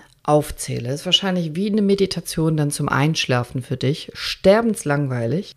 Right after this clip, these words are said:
Schreib mir lieber, wenn dich das interessiert, und dann mache ich einen Post darüber oder vielleicht finde ich eine andere Möglichkeit, das ein bisschen spannender für dich aufzubereiten, weil ich glaube, jetzt Aufzählung von ganz vielen Substanzen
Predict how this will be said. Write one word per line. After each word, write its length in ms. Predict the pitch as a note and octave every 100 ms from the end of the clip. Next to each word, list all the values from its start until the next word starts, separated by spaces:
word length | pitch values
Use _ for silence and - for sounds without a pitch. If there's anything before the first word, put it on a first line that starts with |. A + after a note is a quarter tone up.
| _ _ _
Schreib 380 | - - G3+ A#3+
mir 80 | G3
lieber, 300 | D#3+ D3 C#3
wenn 100 | C#3
dich 140 | C#3+
das 160 | - C#3
interessiert, 580 | D3+ - C#3+ - D3+ F3+
und 140 | F3+
dann 120 | D#3+
mache 200 | D#3+ F3
ich 120 | F3 -
einen 140 | D#3
Post 360 | - G3 G3 F#3
darüber 420 | E3 E3 E3 -
oder 200 | D3+ D3
vielleicht 540 | - E3 D3 C#3+ -
finde 300 | - F3 D#3+
ich 100 | D3+
eine 140 | D3+ - -
andere 300 | F#3 F#3 E3+
Möglichkeit, 600 | D#3+ D#3+ D#3 - D3 -
das 160 | C#3 -
ein 80 |
bisschen 560 | C#3+ F#3 D#3+ - D3+ D3 - - -
spannender 500 | - - D#3 E3 D3
für 160 | C#3 C#3+
dich 160 | C3
aufzubereiten, 720 | - - - D3+ C3+ B2 - C#3
weil 80 |
ich 80 | C3+
glaube, 260 | - D#3+ D#3
jetzt 280 | D3 - -
Aufzählung 580 | G3+ - - F3+ E3+
von 180 | D#3+ E3+
ganz 260 | D#3 F3+ F#3+
vielen 220 | G3 F3
Substanzen 800 | D#3+ D3+ - D#3+ D#3 D3+ D3+